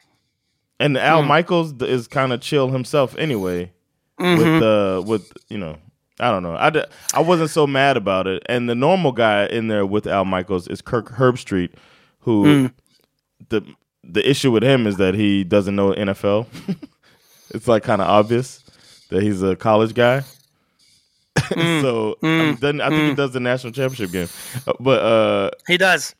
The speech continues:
Speaker 2: He does,
Speaker 1: so it's
Speaker 2: yeah.
Speaker 1: like when he's in there, you can tell he's <laughs> there's a, is, is, you can tell he's not familiar with the, like, <laughs> the whole N F L stuff.
Speaker 2: He cares more about college than he
Speaker 1: Yeah,
Speaker 2: does
Speaker 1: I prefer to have
Speaker 2: N F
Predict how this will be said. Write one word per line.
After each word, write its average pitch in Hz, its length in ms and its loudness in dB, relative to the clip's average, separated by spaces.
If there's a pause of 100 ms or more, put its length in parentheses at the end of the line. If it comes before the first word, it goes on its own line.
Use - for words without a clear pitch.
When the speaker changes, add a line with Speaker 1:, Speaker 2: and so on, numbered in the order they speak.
(480)
Speaker 2:
He 151 80 0
does, 147 100 2
Speaker 1:
so 143 80 4
it's 131 100 -2
Speaker 2:
yeah. 131 120 2
Speaker 1:
like 120 80 0
when 131 120 2
he's 147 220 2
in 123 140 0
there, 110 240 0
you 117 100 -4
can 123 120 -6
tell 131 260 0
he's 135 120 0
<laughs> - 800 -8
there's 135 240 0
a, 123 400 2 (100)
is, 117 180 -2
is, 110 180 -4
you 120 80 -8
can 127 120 -4
tell 127 220 2
he's 113 180 0
not 107 200 2
familiar 104 380 2
with 90 240 0
the, 87 80 -6
like, 92 240 2 (120)
<laughs> - 0 -
the - 380 -4
whole 101 160 2
N 101 100 0
F 101 140 -2
L 104 160 2
stuff. 80 280 -10 (320)
Speaker 2:
He 202 140 0
cares 185 320 0
more 151 180 2
about 139 240 2
college 131 340 0
than 208 140 2
he 262 60 2
Speaker 1:
Yeah, 135 80 2
Speaker 2:
does 110 160 -4
Speaker 1:
I 147 120 2
prefer 147 520 0
to 143 100 2
have 139 100 2
Speaker 2:
N 139 40 2
F 135 60 -2